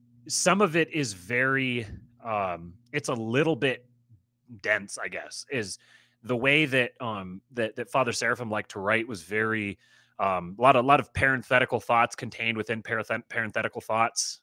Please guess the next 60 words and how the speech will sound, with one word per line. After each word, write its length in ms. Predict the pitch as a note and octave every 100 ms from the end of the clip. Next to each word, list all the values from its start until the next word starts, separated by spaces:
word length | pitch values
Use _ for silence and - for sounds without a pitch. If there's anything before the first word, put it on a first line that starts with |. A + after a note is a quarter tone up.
| -
um, 100 | G2
very 160 | A2 E3
much 160 | C#3
like 160 | C#3 B2+ -
the 80 | A#2
Apostle 320 | B2 A#2 -
Paul. 320 | B2+ G2 E2 _ _ _ -
Um, 400 | D3 B2 F#2+ G2 _ _ _ _ _ _ _ - _
it, 260 | D#3 D3 - -
so 240 | - C#3+
it, 240 | C#3+ C#3 D#3
uh, 300 | C3 A2 G2+ _ _ _ _ _ _ -
sometimes 680 | - F3+ F#3+ F3+ E3 A2+ - -
it'll 180 | D3+ C3+
be 160 | C#3+
like, 160 | C#3 B2+
by 140 | C#3
the 80 | B2+
time 200 | C3+ C#3+
I 40 | B2+
get 160 | C3+
to 80 | C3
the 120 | A#2+
end 120 | B2
of 60 | A#2+
the, 140 | G#2+
of 180 | A2+ C3
the 80 | G#2+
sentence, 520 | - B2+ B2+ A#2 G#2
I 120 | A#2
forgot 340 | G#2+ A#2+ A2+ A2
what 80 | A2
the 60 |
beginning 300 | G2 G2+ G#2
of 60 | A2
the 60 |
sentence 380 | A2 A#2 A#2 A2
was. 280 | A2+ A#2 A#2+
So 160 | - C3
I'm 80 |
gonna 140 | C#3+ C3+
try 160 | D3+
to, 100 | A#2+ - _ _ _ -
I'll 60 | C3+
try 140 | F3
to 40 | C#3
parse 300 | - B2+ B2
out 160 | A2+
some 160 | - A2
of 80 | G#2
that 220 | G#2 G2+
and, 140 | F#2+
and, 140 | G#2 G2
and 140 | F#2+
clarify 380 | - G2+ F#2 G2
it 80 | F2+
a 40 |
little 160 | F2+ F2
bit. 240 | F#2 G#2
But, 200 | F#2+